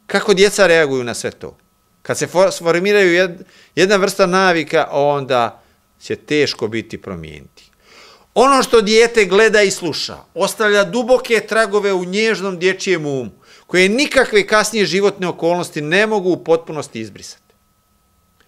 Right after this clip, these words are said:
Ponavljanje određenih dijela stvara navike. One se mogu modifikovati ozbiljnim vježbanjem u nastavku života, ali rijetko kad se mogu u potpunosti promijeniti. Koliko je bitno kako hranimo um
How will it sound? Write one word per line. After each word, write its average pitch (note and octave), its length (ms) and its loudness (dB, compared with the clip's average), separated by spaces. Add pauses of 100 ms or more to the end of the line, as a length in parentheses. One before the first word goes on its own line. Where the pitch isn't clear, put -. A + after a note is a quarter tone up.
(280)
Ponavljanje A3 600 2
određenih G#3 540 0
dijela F#3 280 2
stvara E3 360 0
navike. - 460 -8 (240)
One E3 140 -2
se F3+ 140 -2
mogu F#3 220 0
modifikovati G3 880 -4
ozbiljnim F3+ 560 0
vježbanjem G#2+ 640 -2
u C3+ 120 -10
nastavku C#3+ 480 -4
života, G#2+ 380 -8 (340)
ali B2 240 -6
rijetko F#3 380 -2
kad F3 280 -4
se D3 100 -4
mogu C#3+ 240 -6
u A#2 80 -6
potpunosti A#2+ 580 -10
promijeniti. D#2 440 -20 (1900)
Koliko C3+ 320 -6
je G#2 80 -2
bitno G#2+ 360 -14 (1300)
kako C#3 260 -8
hranimo A2+ 640 -10
um A2 340 -12